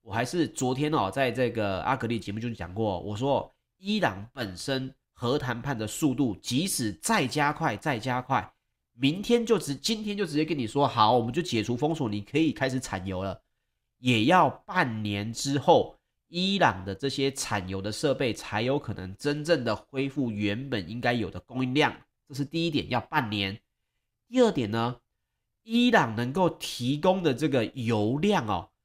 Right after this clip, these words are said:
跟美国的页岩油，还有这个包括中东国家提供的这个油的这个产量哦，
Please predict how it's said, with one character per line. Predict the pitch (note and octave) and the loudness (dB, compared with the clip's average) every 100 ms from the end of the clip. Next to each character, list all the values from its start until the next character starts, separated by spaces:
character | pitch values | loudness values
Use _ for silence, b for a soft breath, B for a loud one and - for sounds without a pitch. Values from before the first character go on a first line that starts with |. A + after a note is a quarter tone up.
| _ _ | _ _
跟 | - A#3 | -2 0
美 | A3 D3 A2+ | 2 0 0
国 | A#2+ A#2+ | -2 2
的 | B2 A#2+ | 2 2
页 | G3 G3 | 4 4
岩 | D3+ F3 | 4 2
油， | B2+ A2 G#2+ | 0 0 -4
还 | - A2 C3 | -10 -2 0
有 | F3 D3 G#2 | 2 0 0
这 | C3 D3 | -4 -4
个 | B2 A2 G2 - _ _ _ _ _ - | -2 -2 -4 -8 _ _ _ _ _ 0
包 | E3 | 4
括 | F3+ D3 | 6 6
中 | - E3 | 6 2
东 | D#3+ E3+ | 2 0
国 | B2 | 0
家 | C3 C#3+ | 2 2
提 | - - A#2+ | 0 -8 -4
供 | C3 D#3+ | -2 -2
的 | C#3 | -2
这 | B2 | -2
个 | C3 | -2
油 | A2+ G#2 F#2 | 0 0 -2
的 | G2+ | -4
这 | G2+ C3+ | -6 -4
个 | A2+ - | -4 -6
产 | - G#2 F#2 | -6 -6 0
量 | D3 A2 | 0 0
哦， | F2+ | -2